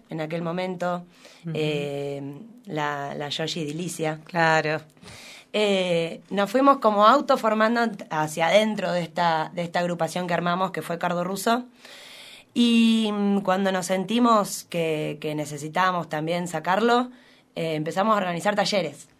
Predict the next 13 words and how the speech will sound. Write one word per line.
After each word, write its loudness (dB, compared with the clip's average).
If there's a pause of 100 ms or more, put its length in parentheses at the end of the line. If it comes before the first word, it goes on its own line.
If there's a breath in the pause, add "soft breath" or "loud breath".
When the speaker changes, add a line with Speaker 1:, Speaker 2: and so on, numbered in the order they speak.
Speaker 2:
Ajá. -6
Speaker 1:
Y 2
esa 6
fue 4
nuestra 4
primera -2
incursión -2
en 0
esi, -2 (240)
digamos. -8 (420 soft breath)
Eh, -2
organizar 2
talleres 0